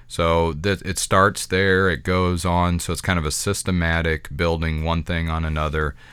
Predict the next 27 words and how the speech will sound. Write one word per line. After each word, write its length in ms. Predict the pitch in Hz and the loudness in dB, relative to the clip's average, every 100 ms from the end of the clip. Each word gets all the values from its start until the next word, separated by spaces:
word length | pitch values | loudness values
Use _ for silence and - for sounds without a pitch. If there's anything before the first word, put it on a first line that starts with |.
| - - | -20 -8
of 320 | 78 76 71 | -2 -2 -2
G-, 220 | 73 82 | -4 -4
of 260 | - 80 73 | -2 -4 -2
the 100 | 71 | -6
heart 340 | - 85 80 | -4 0 0
of 100 | 73 | -2
Jesus' 540 | 73 78 76 73 - - | -4 -4 -4 -6 -8 -8
teaching. 500 | - 104 - 95 90 - - - - - | -4 -4 0 0 -2 -6 -12 -18 -16 -2
And 280 | 92 95 95 | 2 2 2
we, 540 | 101 98 98 95 82 - - | 2 2 2 2 0 -4 0
uh, 160 | 90 85 | 2 4
get 240 | 98 101 | 4 2
to 140 | - 85 | 2 0
this 240 | 85 - | 0 -2
part, 400 | - - 87 - | -2 2 4 4
which 240 | 82 80 | 0 -2
is 200 | 85 80 | -2 -2
basically 600 | - 127 - - 90 85 - | 0 0 0 -2 0 0 0
a 100 | 85 | -4
teaching, 520 | - - 87 - 73 | -4 -2 -2 -2 -2
a 60 | 73 | -4
powerful 540 | - 92 104 90 73 | -4 2 2 2 -2
teaching. 280 | - 73 76 | -6 -6 -6
I'm 80 | 69 | -6
telling 340 | - 90 92 | -4 -2 -2
you 80 | 78 | -2
guys, 380 | 76 73 71 | -2 -2 -4